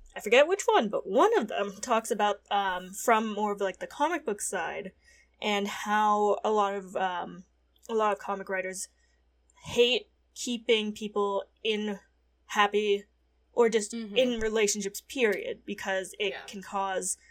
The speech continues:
Speaker 1: stagnation in their, uh, in their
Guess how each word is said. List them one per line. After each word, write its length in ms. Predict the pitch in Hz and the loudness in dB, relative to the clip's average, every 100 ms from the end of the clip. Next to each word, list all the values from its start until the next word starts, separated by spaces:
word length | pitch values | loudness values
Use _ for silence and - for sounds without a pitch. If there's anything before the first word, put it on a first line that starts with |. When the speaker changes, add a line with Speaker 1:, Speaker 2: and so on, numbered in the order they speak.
| _ | _
Speaker 1:
stagnation 960 | - - 226 202 196 185 196 196 - 180 170 | -8 -2 4 6 6 0 -6 -4 -4 -6 -10
in 240 | 185 170 | -12 -8
their, 420 | 170 160 165 160 | -10 -10 -12 -10
uh, 300 | 156 156 156 - | -10 -10 -10 -14
in 260 | 165 143 160 | -18 -20 -14
their 240 | 165 165 | -10 -10